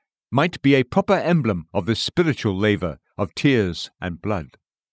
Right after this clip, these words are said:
When holy mourning is determined in this way, this is that sorrowing after a godly sort, Second Corinthians seven eleven, that makes a Christian eternally blessed. The sins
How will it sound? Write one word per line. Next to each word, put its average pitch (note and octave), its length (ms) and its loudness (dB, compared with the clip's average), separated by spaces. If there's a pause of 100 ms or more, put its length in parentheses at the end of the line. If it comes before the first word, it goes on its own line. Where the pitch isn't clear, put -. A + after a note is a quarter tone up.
(760)
When C3 140 2
holy F#3+ 320 4
mourning A2+ 640 2
is A#2+ 140 0
determined B2 560 0
in G2 100 -4
this D#3+ 200 -2
way, A2 360 -4 (540)
this D#3 180 2
is B2 220 2
that B2 220 0
sorrowing C3 680 2 (320)
after C3+ 500 0
a B2 140 2
godly G#2+ 500 0
sort, - 540 -8 (500)
Second A2 300 -2
Corinthians A2+ 600 0
seven G#2 380 0 (120)
eleven, A#2+ 540 0 (340)
that G#2+ 180 0
makes C#3 320 -2
a C3 80 0
Christian G2+ 560 -2 (180)
eternally G#2+ 720 0 (280)
blessed. - 460 -4 (1600)
The D3 120 4
sins G#3 600 2